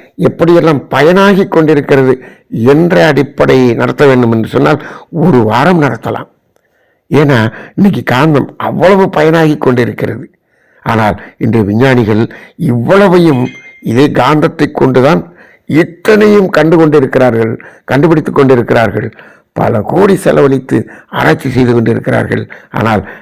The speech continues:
காந்தம் என்றால் என்ன, அறிவு என்றால் என்ன, இந்த இரண்டையும் அவர்கள் அறிந்து கொள்ளாமல்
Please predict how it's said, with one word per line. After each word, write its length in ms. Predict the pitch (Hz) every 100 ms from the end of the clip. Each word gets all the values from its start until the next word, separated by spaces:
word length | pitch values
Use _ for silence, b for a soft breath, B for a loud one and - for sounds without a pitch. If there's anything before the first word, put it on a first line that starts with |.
| B
காந்தம் 440 | 110 131 160 151
என்றால் 240 | 131 139 123
என்ன, 260 | 113 107 104 104 - _ _ _ _ b b b b
அறிவு 300 | 175 160 180
என்றால் 280 | 160 143 131
என்ன, 220 | 120 110 107 110 b b b b
இந்த 180 | - 120
இரண்டையும் 600 | 110 123 151 143 156 208 214 - _ _ _ _ _ _ _ _ -
அவர்கள் 340 | 107 107 - -
அறிந்து 340 | 123 190 208
கொள்ளாமல் 420 | 180 165 139 139